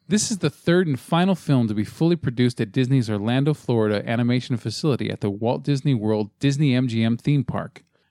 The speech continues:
This studio was shut down in March two thousand four in favor of computer animated features. Number eight. An idea to do an animated television series spin-off for the Rut and Toot characters was eventually scrapped by Disney.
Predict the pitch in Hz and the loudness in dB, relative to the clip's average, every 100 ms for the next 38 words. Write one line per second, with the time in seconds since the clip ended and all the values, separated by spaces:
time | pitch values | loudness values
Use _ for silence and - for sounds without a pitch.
0 | _ - 202 - 214 185 139 120 - 214 | _ -2 0 2 2 4 2 0 -2 -4
1 | 170 147 147 123 117 123 - 165 160 151 | 0 2 2 4 2 0 -2 -2 0 2
2 | 139 - 120 120 110 127 123 127 120 117 | 0 0 0 0 -2 -2 0 0 -2 -6
3 | - 135 139 123 120 113 113 - 113 - | -2 0 0 2 0 0 -2 -6 -8 -10
4 | - - _ _ _ _ _ _ _ _ | -16 -20 _ _ _ _ _ _ _ _
5 | _ 113 120 127 - - - - - _ | _ -4 -2 -2 -4 -8 -10 -20 -20 _
6 | _ _ 151 156 170 180 285 262 170 196 | _ _ 0 2 2 2 2 2 4 2
7 | 160 151 170 180 156 127 170 175 123 113 | 2 2 4 4 2 0 2 2 2 0
8 | - - 113 110 - - 180 113 110 - | -2 -2 0 0 -4 0 2 2 0 -4
9 | - 113 107 123 143 123 - 202 - 113 | -4 -2 0 0 0 -4 -4 -4 -2 -2
10 | 95 113 104 113 107 104 135 135 120 - | -2 -4 -4 -2 -2 -2 -2 -2 -4 -4
11 | 110 101 120 110 98 98 82 - - | -4 -4 -4 -6 -4 -6 -8 -10 -16